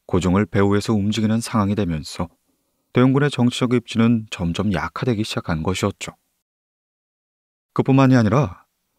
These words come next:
천팔백칠십 년 초 대원군의 비타협적 대일외교의 자극을 받은 일본의 권력 상층부에서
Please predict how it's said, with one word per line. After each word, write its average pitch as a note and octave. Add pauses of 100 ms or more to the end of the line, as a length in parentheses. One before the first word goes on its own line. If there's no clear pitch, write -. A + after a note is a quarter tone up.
천팔백칠십 D#3
년 B2
초 B2 (240)
대원군의 G2
비타협적 A2+
대일외교의 G#2+
자극을 G2
받은 G2 (400)
일본의 F2+
권력 G2
상층부에서 A2